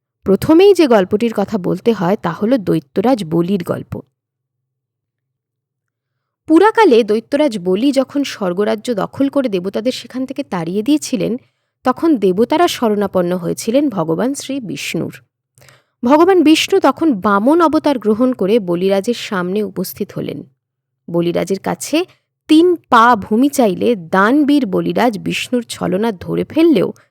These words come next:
তাঁর ইচ্ছামতো দান দিতে সম্মত হলেন। তখন বিষ্ণু বিশাল আকার ধারণ করে একটি পায়ে সারা আকাশ ঢেকে দিলেন এবং পরবর্তী পায়ে সারা পৃথিবী ঢেকে দিলেন।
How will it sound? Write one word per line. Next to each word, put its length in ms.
তাঁর 180
ইচ্ছামতো 540
দান 280
দিতে 260
সম্মত 500
হলেন। 300
তখন 340
বিষ্ণু 580
বিশাল 680
আকার 300
ধারণ 340
করে 320
একটি 300
পায়ে 240
সারা 400
আকাশ 440
ঢেকে 260
দিলেন 300
এবং 300
পরবর্তী 540
পায়ে 320
সারা 420
পৃথিবী 520
ঢেকে 280
দিলেন। 360